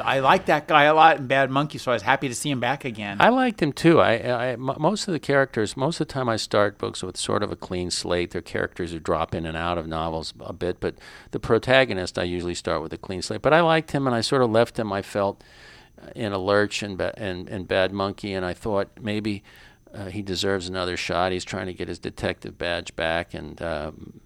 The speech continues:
Speaker 2: and I did like him. He's fun to have around, and, uh, he's, he's got a, he's got a, a similar point of view as I do about certain things that are going on down in Florida. So it's always nice to have one of those characters around.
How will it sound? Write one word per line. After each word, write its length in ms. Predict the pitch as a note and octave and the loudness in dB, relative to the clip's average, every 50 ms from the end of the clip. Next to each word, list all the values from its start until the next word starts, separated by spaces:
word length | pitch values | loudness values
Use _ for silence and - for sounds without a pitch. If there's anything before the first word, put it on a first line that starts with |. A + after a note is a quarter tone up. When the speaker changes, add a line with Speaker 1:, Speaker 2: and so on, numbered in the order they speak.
| - - - | -20 -20 -14
Speaker 2:
and 220 | - - - F2 | -12 -10 -8 -6
I 180 | F#2+ G2+ - D3 | -6 -6 -6 -2
did 180 | D#3 F#3+ D3+ | -2 -2 2
like 300 | A2 G#2+ G#2 G2+ F#2+ - | 4 4 4 4 4 0
him. 100 | F2 E2 | -6 -6
He's 140 | E2+ F2+ - | -6 -8 -8
fun 200 | - - A2 G#2+ | -6 -4 -4 -2
to 80 | G#2 F2 | -2 -2
have 240 | F#2 F#2+ F2+ F#2 - | -2 -2 -2 -2 -2
around, 420 | E2+ E2+ E2+ E2+ F2 F2+ F2+ F2 | -2 -2 -2 -2 -2 -4 -4 -4
and, 300 | E2+ E2 D#2+ D#2 D2+ - | -6 -6 -8 -8 -6 -2
uh, 180 | D#2+ D#2 D#2 D2+ _ - - - - - - _ _ | -2 -2 -2 -4 _ -18 -20 -20 -20 -20 -20 _ _
he's, 240 | - A2 G2 F#2 - | -10 -10 -8 -8 -10
he's 260 | F#2+ F#2 G2+ - - | -12 -12 -10 -10 -8
got 240 | - F#2+ F2+ F2 F2+ | -4 -2 -2 -2 -2
a, 300 | F2 F2 E2+ - - - | -4 -6 -8 -12 -14 -14
he's 280 | C#2+ F#2+ G#2 G2 F2+ - | -10 -10 -8 -8 -8 -6
got 260 | - G2 F#2+ F2+ E2+ | -2 0 0 0 0
a, 420 | E2 D#2+ D2+ B1 G1+ - - F#2 - - | 0 -2 -4 -6 -10 -10 -12 -12 -12 -8
a 60 | - | -6
similar 420 | - - C3 A2 G2 F#2 F2+ E2+ | -4 -2 -2 -2 0 0 -2 -2
point 300 | - - - F#2 F2+ E2+ | -4 -4 -4 -4 -4 -4
of 100 | E2 D2+ | -4 -6
view 240 | E2 E2 E2 E2 D#2+ | -4 -4 -2 -2 -2
as 140 | D#2+ D2+ E2 | -4 -4 -4
I 160 | E2 E2 E2+ | -4 -4 -4
do 240 | D#2 E2 E2+ E2+ F2 | -4 -6 -8 -8 -8
about 280 | E2+ - D#2+ D2 - | -8 -8 -10 -8 -8
certain 280 | - - - - - D#2+ | -8 -8 -8 -10 -12 -14
things 220 | E2 E2+ D#2+ - | -12 -12 -10 -10
that 80 | - - | -8 -8
are 40 | F2+ | -6
going 260 | - F2 E2+ E2+ E2 | -2 0 0 0 0
on 200 | E2+ E2+ E2+ E2+ | -2 -4 -4 -2
down 240 | D#2 D#2+ D#2+ D#2+ D#2 | -2 -2 -2 -2 -4
in 100 | D#2 D2 | -8 -8
Florida. 480 | - - F#2+ F2+ E2+ E2 E2 F2 E2+ | -8 -4 0 0 2 2 0 0 -2
So 260 | - - - F2+ E2+ F2 | -4 -2 0 0 0 0
it's 200 | E2+ - - A#2 | -2 -2 0 2
always 280 | A2+ G#2 A2 G#2+ F#2 | 6 6 6 6 6
nice 240 | G#2 G#2 G2 F#2+ - | 4 4 4 4 4
to 80 | - G#2 | 4 2
have 120 | F2+ F2 | 2 4
one 100 | G2 G2+ | 4 2
of 60 | F#2 F2+ | 2 2
those 160 | F#2 E2+ - | 2 2 2
characters 560 | - - F2+ E2 D#2+ D#2 - - E2 D#2 D2+ | 0 2 2 2 2 0 -2 -4 -6 -6 -4
around. 240 | E2 F2 E2 E2 | -6 -6 -6 -8